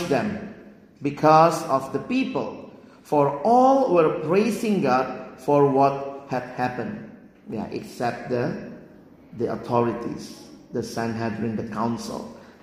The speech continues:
They were jealous. They were threatened by the situation. Why? You can see what Luke wrote here. "For the man on whom this sign of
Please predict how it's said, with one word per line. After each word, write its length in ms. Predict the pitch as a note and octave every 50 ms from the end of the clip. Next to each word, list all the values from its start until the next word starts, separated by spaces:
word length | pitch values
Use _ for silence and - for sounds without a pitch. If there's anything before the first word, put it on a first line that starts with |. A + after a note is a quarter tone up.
| - -
They 100 | A#2 A2+
were 140 | A2+ A#2
jealous. 880 | G#2+ - A2 A#2+ B2+ C3+ D3 D3 C3 A2+ - - - - - - - - - - -
They 140 | - B2 A#2
were 140 | A#2 A#2 A2+ - -
threatened 640 | A2+ A#2+ C#3 D#3+ D#3+ - E3 C3+ A2+ G#2+ G#2+ G#2 - - - - - - - - G#2+
by 540 | - C3 B2 B2 B2 B2+ B2+ B2+ B2+ B2 B2+ B2
the 120 | A#2+ A#2
situation. 1300 | - - - C#3 A#2 - B2+ A#2+ A#2 A2+ A2+ A2+ A2+ - - A2 G#2 G#2 - - - - - - - - - - - - - - - - _ - - - -
Why? 480 | - F3 A#3+ B3+ A#3+ E3 C#3 E3+ B3 C#4 - - - - - - - - -
You 80 | C3+ C3
can 320 | - C3 B2+ B2+ B2 B2
see 640 | - - - F#3+ D#3 C#3 D#3 - - - - - - - - - _ - -
what 280 | - C3 C3+ C3 C3
Luke 540 | C#3+ C#3 C#3+ D#3+ E3 E3 E3 E3+ - - -
wrote 400 | - B2+ C#3 D3+ D3+ D3+ D3+ D3+ D3+ D3+
here. 320 | D3 D3 C#3 C3+ C3+ C#3 - -
"For 160 | B2+ B2+ B2
the 80 | B2+ B2
man 880 | A#2 A#2+ C3 D#3 F3+ G3+ G#3+ A3+ A#3 B3 B3+ B3+ A3 - - - - - - - - -
on 320 | - B2 A#2+ B2 A#2 A#2+
whom 380 | - A#3+ C4+ C#4+ C4 B3 G#3+ E3+
this 160 | D#3+ D#3 - -
sign 440 | - - D#3 D3+ D3+ D3+ D3+ D3
of 120 | C#3 B2+